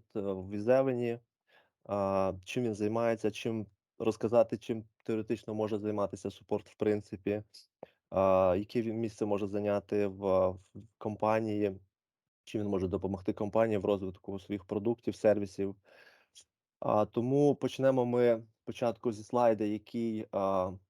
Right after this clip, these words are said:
слайд вдячності і визнання людей, які доклали свої зусилля і час до того, щоб супорт ст-, в Візевені став таким,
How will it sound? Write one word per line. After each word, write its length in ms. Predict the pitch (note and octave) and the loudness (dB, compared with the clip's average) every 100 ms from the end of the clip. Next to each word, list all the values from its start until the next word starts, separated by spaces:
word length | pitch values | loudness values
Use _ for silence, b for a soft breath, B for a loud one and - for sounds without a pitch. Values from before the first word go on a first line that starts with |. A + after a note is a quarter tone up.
| _ _ | _ _
слайд 380 | _ - A#2 A2+ _ _ _ _ _ _ - | _ 4 4 2 _ _ _ _ _ _ -8
вдячності 840 | G2+ G#2+ A2+ A#2+ A2 - - G#2+ | 4 4 4 -2 -10 -10 -4 -2
і 160 | G2+ A2 | 0 -2
визнання 500 | G2+ G2 G#2 A2 G#2 | -4 -2 0 2 2
людей, 340 | G#2 G#2 G#2+ | 2 4 2
які 280 | G2+ - A2 | 0 -4 -6
доклали 480 | G2 - A2 G#3 G#3 | -4 -2 2 2 0
свої 420 | - G#3 G3+ G3+ | -4 -4 0 0
зусилля 580 | G3 G2+ - A2+ G#2+ G2+ | -2 -6 -2 0 4 4
і 80 | G2 | 4
час 560 | - G#2+ G#2 G2+ - | 2 2 2 0 -10
до 140 | G#2 G2+ | -6 -2
того, 300 | - G#2+ A2 | 0 0 0
щоб 200 | G#2+ - | -2 -6
супорт 340 | G#2+ - G#2 | -6 -2 -2
ст-, 240 | - - G2+ | -4 -10 -6
в 80 | |
Візевені 460 | G2+ G2+ G#2+ G2+ F#2+ | -2 4 4 2 -4
став 240 | - G2+ | -8 -10
таким, 400 | F#2 F#2+ - G2+ | -10 -14 -12 -12